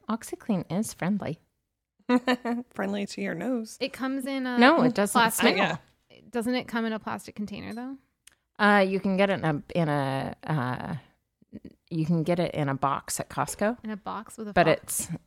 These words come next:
Speaker 1: it is in a plastic, like, bag itself, but not, like,
Speaker 3: Mm.
Speaker 1: the box.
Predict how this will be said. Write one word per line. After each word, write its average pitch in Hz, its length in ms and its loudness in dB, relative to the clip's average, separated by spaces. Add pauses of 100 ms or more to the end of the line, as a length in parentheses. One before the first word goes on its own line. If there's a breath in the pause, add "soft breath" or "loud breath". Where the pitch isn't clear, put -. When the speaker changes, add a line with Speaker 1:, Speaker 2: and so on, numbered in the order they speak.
(480)
Speaker 1:
it 156 100 0
is 151 240 0
in 143 140 -4
a 123 80 -2
plastic, - 440 -8 (880)
like, 135 160 -10 (460)
bag 151 400 -2
itself, 160 360 -4
but - 160 2
not, 147 440 2
like, 143 140 -2
Speaker 3:
Mm. 214 100 -10
Speaker 1:
the 143 100 -2 (400)
box. - 520 -4